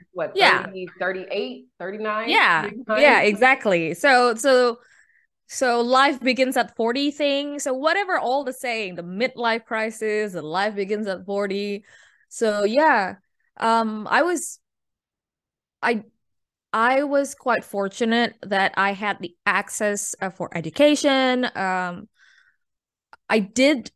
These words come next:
Speaker 2: I, I was born and bred in a third world country, but I have to acknowledge my privilege as well, that I, uh, was born into a middle class family that, that could afford gr-, good education for me,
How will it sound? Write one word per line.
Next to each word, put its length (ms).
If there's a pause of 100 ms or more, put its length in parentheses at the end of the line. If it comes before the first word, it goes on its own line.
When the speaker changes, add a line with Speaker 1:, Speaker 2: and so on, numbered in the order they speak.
(320)
Speaker 2:
I, 200
I 120
was 320
born 320
and 160
bred 220
in 120
a 80
third 300
world 200
country, 720 (680)
but 400
I 160
have 300
to 140
acknowledge 460
my 120
privilege 520
as 160
well, 380
that 400
I, 560 (600)
uh, 240
was 200
born 280
into 640
a 80
middle 260
class 320
family 640
that, 160 (240)
that 300
could 160
afford 420 (400)
gr-, 380
good 240
education 480
for 160
me, 300